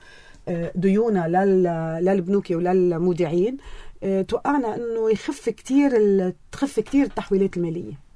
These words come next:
لأنه كانوا اللبنانيين كمان مش يحولوا بس لأهاليهم، يحاولوا يحطوا، آه، مصارياتهم ب-، بالبنوك بلبنان. هلأ أكيد أكلوا الضرب هن، كتار منهم يعني بوضع مزري، لأنه كل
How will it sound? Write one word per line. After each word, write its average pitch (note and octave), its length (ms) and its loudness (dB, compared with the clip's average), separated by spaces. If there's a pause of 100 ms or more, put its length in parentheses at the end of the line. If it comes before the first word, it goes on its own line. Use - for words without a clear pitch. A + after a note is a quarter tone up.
(240)
لأنه F#3 260 0
كانوا G3+ 240 0
اللبنانيين F3+ 440 -2
كمان F#3+ 340 -4
مش A#3 140 -10
يحولوا C4 320 -4
بس F#3+ 200 -6
لأهاليهم، F#3 480 -4 (160)
يحاولوا F3+ 340 -4
يحطوا، F#3+ 520 -2 (580)
آه، - 340 -8
مصارياتهم F3 760 -2
ب-، E3 280 -4
بالبنوك G3+ 460 0
بلبنان. F3 480 -8
هلأ G3 260 0
أكيد C#4 260 0
أكلوا F3+ 400 -4
الضرب E3 340 -2
هن، D#3+ 380 -6 (640)
كتار G3 280 -2
منهم F#3+ 300 0
يعني E3 480 -4 (540)
بوضع F3+ 460 2
مزري، F#3+ 420 0
لأنه E3 320 -4
كل C4 160 -2